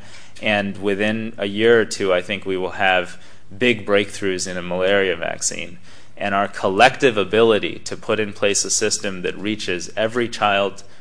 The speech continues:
born on this planet will essentially help us bring,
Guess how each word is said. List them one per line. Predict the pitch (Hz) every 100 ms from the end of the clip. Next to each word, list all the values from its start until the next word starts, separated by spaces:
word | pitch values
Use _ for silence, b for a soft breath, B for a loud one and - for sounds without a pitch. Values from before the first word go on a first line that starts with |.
| b -
born | 104 104
on | 98 92
this | 90
planet | - 98 98 90 - b b b b
will | 104 98
essentially | 95 117 113 - 98 92
help | 107 101 101
us | 95 -
bring, | - 92 90 87 87